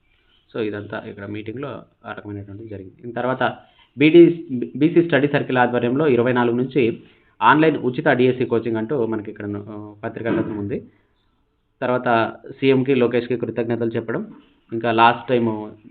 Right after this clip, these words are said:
జగన్కి సంబంధించి, జగన్ ప్రభుత్వానికి సంబంధించి మెగా డిఎస్సి పేరుతో జగన్ దగ"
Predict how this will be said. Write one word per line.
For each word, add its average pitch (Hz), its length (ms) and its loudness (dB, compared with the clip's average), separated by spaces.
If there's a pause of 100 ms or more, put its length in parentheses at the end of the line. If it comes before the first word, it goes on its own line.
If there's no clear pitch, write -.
జగన్కి 117 360 -2
సంబంధించి, 107 680 -6 (520)
జగన్ 117 220 -2
ప్రభుత్వానికి 113 480 -4
సంబంధించి 107 520 -6
మెగా 113 260 -2
డిఎస్సి 113 320 0
పేరుతో 117 480 -2
జగన్ 110 420 -6
దగ" 101 260 -8